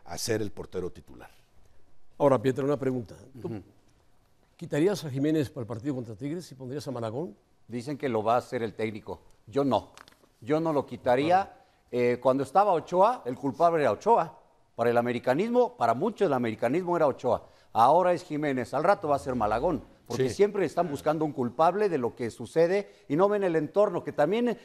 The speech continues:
Speaker 3: en el entorno es exagerado lo que se está hablando del América.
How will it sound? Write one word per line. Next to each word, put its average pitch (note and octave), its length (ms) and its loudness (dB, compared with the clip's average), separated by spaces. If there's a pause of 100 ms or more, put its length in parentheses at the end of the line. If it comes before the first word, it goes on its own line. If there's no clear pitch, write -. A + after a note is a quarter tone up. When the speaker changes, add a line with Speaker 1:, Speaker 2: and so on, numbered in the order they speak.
(100)
Speaker 3:
en C#3 120 2
el C#3+ 120 2
entorno F3+ 320 0
es F#3+ 100 -6
exagerado A2 680 -2
lo G3 160 -4
que A2+ 100 -10
se G#2+ 80 -14
está D3+ 160 -4
hablando E3 340 0
del G#2+ 140 0
América. D3 580 -2